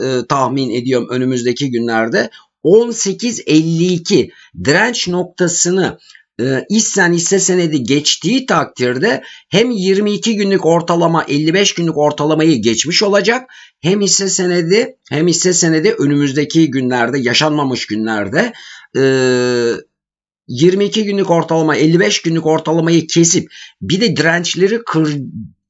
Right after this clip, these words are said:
kırmış olacağı için onu da rakamına veriyorum. On sekiz elli iki direncini aşması lazım. On sekiz elli iki direncini aşması lazım ki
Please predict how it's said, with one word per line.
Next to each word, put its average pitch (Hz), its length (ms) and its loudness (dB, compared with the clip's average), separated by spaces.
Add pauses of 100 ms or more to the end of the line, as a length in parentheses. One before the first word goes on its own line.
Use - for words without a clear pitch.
kırmış 170 400 2
olacağı 156 500 0
için 202 340 -2
onu 160 280 0
da 156 120 0
rakamına 151 440 -2
veriyorum. 170 360 -2
On 180 220 2
sekiz 185 460 -2
elli 139 320 0
iki 127 400 -2 (100)
direncini 143 640 -2 (420)
aşması 143 720 0
lazım. 143 640 2 (140)
On 156 200 0
sekiz 143 360 -4
elli 160 260 2
iki 151 260 -2
direncini 165 580 0 (280)
aşması 160 580 0
lazım 165 420 2
ki 123 240 0